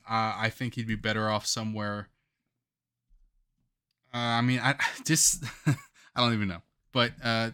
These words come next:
no, I don't think Hunter's changed a new leaf. I don't think he's a different player. I think he's exactly who he is,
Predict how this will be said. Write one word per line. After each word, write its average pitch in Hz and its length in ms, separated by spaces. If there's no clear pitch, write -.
no, 143 280
I 127 120
don't 120 200
think 123 180
Hunter's 120 320
changed 123 380
a 113 40
new 113 120
leaf. 110 220
I 107 80
don't 110 180
think 113 160
he's 113 280
a 110 140
different 113 320
player. 104 260
I 104 60
think 120 200
he's 117 120
exactly 117 400
who 113 140
he 113 120
is, 107 300